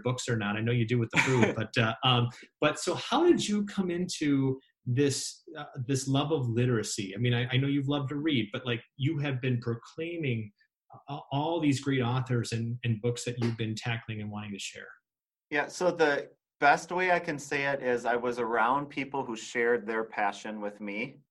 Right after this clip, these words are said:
Speaker 2: and it wa-, it was contagious, 'cause I don't think literacy leadership was necessarily on my radar until, um, like, people like, uh, Julie Kirchner and Linda Gibbons. Those are media specialists in our district and who both have,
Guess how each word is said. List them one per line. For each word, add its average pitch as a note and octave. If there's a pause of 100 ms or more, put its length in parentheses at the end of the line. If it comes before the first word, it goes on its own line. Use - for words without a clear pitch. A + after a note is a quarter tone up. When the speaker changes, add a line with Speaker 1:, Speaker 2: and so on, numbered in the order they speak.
Speaker 2:
and B2+
it A#2
wa-, A2+
it A#2
was A2
contagious, G#2
'cause B2
I B2+
don't E3
think F3+
literacy C#3+
leadership C3
was A2+
necessarily A#2+
on A#2+
my A#2
radar A2 (720)
until, C3 (160)
um, A#2
like, A#2+
people C3+
like, A#2+ (180)
uh, A2+
Julie C3+
Kirchner A2+
and B2+
Linda C3
Gibbons. G#2+
Those A#2+
are A2
media B2
specialists A2+
in A#2
our A2
district G#2
and G#2
who A2+
both G#2+ (220)
have, A2